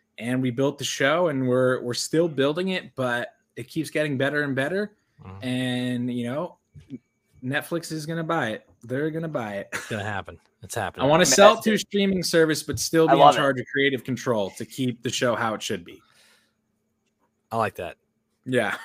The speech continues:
Speaker 1: <laughs>
Speaker 2: I d-, I do. That's
Speaker 3: Well,
Speaker 2: awesome.
Speaker 3: I mean, th-, there, there's some new stuff coming out in the woodworks for sure next year for streaming services.
Speaker 1: Mm-hmm.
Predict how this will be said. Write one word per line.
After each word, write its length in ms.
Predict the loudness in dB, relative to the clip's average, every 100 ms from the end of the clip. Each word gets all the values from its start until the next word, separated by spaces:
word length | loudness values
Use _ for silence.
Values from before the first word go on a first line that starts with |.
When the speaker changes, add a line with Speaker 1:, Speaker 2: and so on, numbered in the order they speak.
| -2 0
Speaker 1:
<laughs> 640 | 2 0 -2 _ _ _
Speaker 2:
I 100 | -8
d-, 100 | -6
I 80 | -6
do. 160 | -4
That's 120 | 0 6
Speaker 3:
Well, 120 | 6
Speaker 2:
awesome. 300 | 4 -2 -6
Speaker 3:
I 100 | -6
mean, 380 | -6 -8 -8 -12 _ _ _
th-, 280 | -12 -10 -4
there, 280 | 2 2 2
there's 220 | -2 -4
some 220 | -4 -6 -4
new 180 | -6
stuff 280 | -4 0 0 2
coming 260 | 2 4
out 180 | 4 4 2
in 80 | -6
the 60 |
woodworks 540 | -6 -4 -4 -6 -8 -10
for 140 | -8
sure 280 | -6 -4 -4
next 300 | -4 -8 -8
year 120 | -10 -8
for 100 | -12
streaming 420 | -10 -12 -12 -14
services. 540 | -12 -10 -10 -12 -8
Speaker 1:
Mm-hmm. 320 | -4 0 0